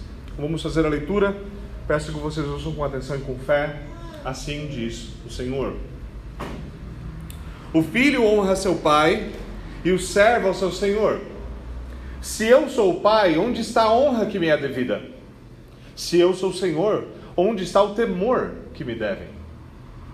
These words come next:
Pergunta o Senhor dos Exércitos a vocês, sacerdotes.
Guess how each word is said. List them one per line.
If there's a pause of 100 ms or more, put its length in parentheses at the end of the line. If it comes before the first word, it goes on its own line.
(240)
Pergunta
o
Senhor
dos
Exércitos
a
vocês,
sacerdotes.